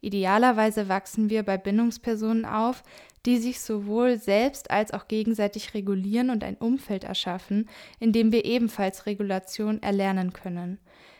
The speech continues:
Wenn sich ein Baby zum Beispiel ängstlich, hungrig oder unwohl fühlt, kann es sich nicht einfach selbst beruhigen.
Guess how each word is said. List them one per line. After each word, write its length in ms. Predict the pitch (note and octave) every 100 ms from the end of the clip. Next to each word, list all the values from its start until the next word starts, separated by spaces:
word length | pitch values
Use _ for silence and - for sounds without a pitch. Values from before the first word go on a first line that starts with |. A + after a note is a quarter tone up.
| _
Wenn 200 | A#3 B3
sich 220 | A#3 A#3+
ein 160 | G#3+ G#3
Baby 320 | A#3+ C4 A#3+
zum 160 | - G#3+
Beispiel 420 | G3+ G3 - G3+
ängstlich, 640 | - C4+ C4+ - G3 F#3+ -
hungrig 480 | B3 B3+ G#3 G3 -
oder 240 | F#3+ -
unwohl 480 | A#3 B3 A3+ F#3+ F#3+
fühlt, 640 | - - F#3+ G3 A3+ - - - - _
kann 200 | - B3
es 140 | C4 -
sich 220 | A3 -
nicht 220 | A3 -
einfach 320 | G#3 G#3 G#3+
selbst 400 | - G3 F#3 -
beruhigen. 680 | - G#3 G3 F#3 F3+ F3